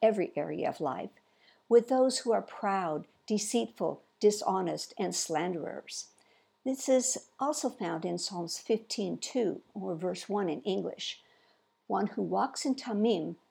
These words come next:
does what is right and speaks honestly. Hashem watches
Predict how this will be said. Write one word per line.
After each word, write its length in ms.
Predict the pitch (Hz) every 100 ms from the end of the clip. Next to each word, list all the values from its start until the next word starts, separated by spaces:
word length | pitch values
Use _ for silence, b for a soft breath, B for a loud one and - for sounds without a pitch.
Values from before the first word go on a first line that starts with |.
| 196
does 380 | 190 175 170 -
what 100 | 175
is 200 | 170 175
right 360 | 175 156 180 -
and 100 | 170
speaks 400 | - - - -
honestly. 540 | 143 165 139 - - - _ _ _ _ _ _ _ _ _ 269
Hashem 440 | - 359 359 240
watches 460 | 202 247 - 226